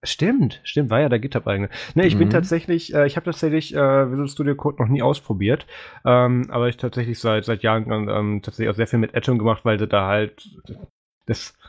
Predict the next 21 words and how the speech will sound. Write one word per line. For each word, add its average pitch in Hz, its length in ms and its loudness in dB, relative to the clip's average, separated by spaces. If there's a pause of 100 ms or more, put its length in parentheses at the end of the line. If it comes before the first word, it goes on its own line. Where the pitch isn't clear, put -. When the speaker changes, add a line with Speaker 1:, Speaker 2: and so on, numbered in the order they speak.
(140)
Speaker 1:
wenn 113 100 4
ich 127 100 4
jetzt 139 100 2
sag, 139 160 2
das 139 80 -4
ist 135 160 -6
das - 80 -6
moderne 127 420 2
Emacs, 135 300 -2
dann 101 160 -2
hauen 123 160 0
mich 107 140 -2
wieder 104 180 -2
Speaker 2:
Ja. 104 40 2
Speaker 1:
Leute, 95 360 2
aber, 110 340 2
ähm, 117 220 2 (260)
du 120 80 -4
kannst 139 300 0
da 127 100 2
halt 127 160 0